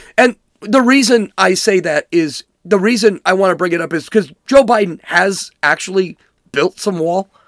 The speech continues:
Uh, he shored up certain sections of the wall where there was a huge migration,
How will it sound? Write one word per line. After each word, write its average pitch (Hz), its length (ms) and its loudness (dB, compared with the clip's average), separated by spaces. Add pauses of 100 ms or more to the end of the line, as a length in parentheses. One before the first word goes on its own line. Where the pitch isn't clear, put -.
(800)
Uh, 147 200 2
he 214 180 -2
shored 214 400 4
up 190 280 -2
certain 208 300 -2
sections 180 500 -4
of 165 80 -4
the 160 60 -6
wall 151 320 -2
where 156 160 -6
there 147 120 0
was 139 180 -8
a 135 40 -16
huge 160 680 -8 (260)
migration, 151 600 -2